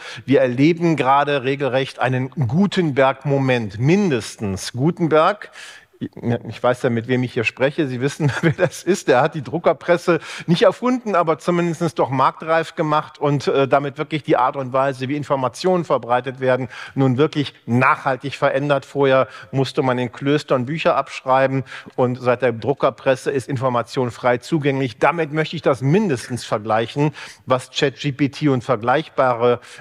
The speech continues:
Chatbots, es gibt nicht nur diesen einen, ähm, an Veränderungen bringen werden. Manche sagen auch, das ist mindestens vergleichbar mit der Einführung von Elektrizität, würde ich gar nicht widersprechen wollen. Oder manche sagen, mit dem iPhone,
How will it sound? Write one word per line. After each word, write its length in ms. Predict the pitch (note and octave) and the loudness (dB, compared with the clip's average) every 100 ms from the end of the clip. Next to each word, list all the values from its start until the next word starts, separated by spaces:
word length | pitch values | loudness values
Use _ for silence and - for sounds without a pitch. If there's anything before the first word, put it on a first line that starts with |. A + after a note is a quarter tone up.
| - | -6
Chatbots, 560 | - C3 - B2+ C#3 - | -2 -2 -2 0 0 -2
es 160 | B2 | -8
gibt 180 | C#3+ - | -6 -4
nicht 200 | C#3 - | -4 -2
nur 100 | B2+ | -2
diesen 240 | A#2 G#2+ B2+ | -2 -4 -4
einen, 460 | G#2+ A#2+ C3+ C3+ - - - | -2 -2 -2 -4 -6 -20 0
ähm, 400 | B2+ B2+ B2 B2+ B2 | 2 2 0 -4 -6
an 160 | - C3 | -4 -2
Veränderungen 680 | - E3 D3 D#3+ C#3+ B2 A#2 | 0 0 2 4 4 2 -2
bringen 320 | G#2 G#2+ G#2 | -2 -2 -2
werden. 300 | G2+ F#2+ F#2+ | -2 -2 -2
Manche 280 | A2+ C#3 C3 | -4 -4 -4
sagen 320 | B2 C3 C3+ | 0 0 0
auch, 180 | B2+ B2+ | -2 -2
das 120 | C3+ | -4
ist 140 | C3+ B2+ | -4 0
mindestens 480 | C#3+ D3 - B2+ - | 2 2 -2 -4 -2
vergleichbar 240 | A#2 A#2+ B2+ - B2 | -2 0 -2 0 -2
mit 220 | A#2+ A#2+ | -2 -2
der 100 | B2+ | -2
Einführung 480 | - C3 - B2+ B2+ | -2 -4 -2 -2 -2
von 180 | C3 D3 | -2 -4
Elektrizität, 1080 | D#3+ E3 - F3 E3 F3+ - E3+ E3+ E3+ - - - | 0 -2 0 -4 -4 -6 0 2 2 0 -6 -20 -12
würde 220 | C3+ E3 G3 | 0 0 0
ich 100 | - | 0
gar 180 | G#3 | -2
nicht 140 | G#3 F3+ | -2 -2
widersprechen 720 | G3+ F#3 - F3+ F3 F3 D#3+ | -2 -2 0 -2 -2 -4 0
wollen. 320 | E3 E3 F3 | 2 2 0
Oder 340 | D#3+ D3+ D3 - - - | 2 4 4 2 -12 -6
manche 280 | D3 D#3 D#3+ | -4 -2 -2
sagen, 360 | B2+ D3 C#3+ D3+ | 2 2 2 -2
mit 160 | D3 | -2
dem 140 | E3+ F3 | -2 0
iPhone, 640 | C#3+ F3+ - F3+ E3+ E3+ | 0 0 0 2 4 2